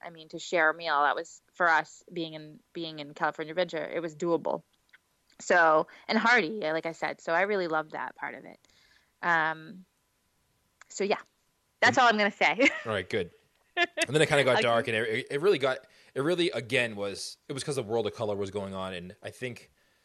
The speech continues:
Speaker 2: um, it, it's just different for us than Disney World, where it gets busier and busier the later you get at night. And as it, as it got dark there, it was really just getting really crowded and hard to walk around anywhere.
Speaker 1: Which is fine by me, but I just,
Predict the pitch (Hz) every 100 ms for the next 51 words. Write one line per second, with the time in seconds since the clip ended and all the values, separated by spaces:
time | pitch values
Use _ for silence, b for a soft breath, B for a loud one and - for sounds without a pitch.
0 | _ _ - 85 82 78 76 _ _ _
1 | _ _ - 113 - 107 107 110 87 113
2 | - 98 - 92 85 - 87 87 95 87
3 | 87 80 92 87 82 82 80 - - 90
4 | 101 - - 104 95 98 95 85 90 90
5 | 90 82 80 87 87 85 82 82 78 82
6 | 82 87 101 101 107 104 98 98 85 -
7 | 87 87 82 80 85 98 82 82 - 87
8 | 82 85 104 113 95 - 101 87 82 78
9 | 78 90 87 82 85 80 78 82 76 71
10 | 71 - _ _ _ _ _ _ _ 175
11 | _ _ _ _ b b b b 339 381
12 | 330 381 440 440 254 240 226 254 254 226
13 | 202 202 220 220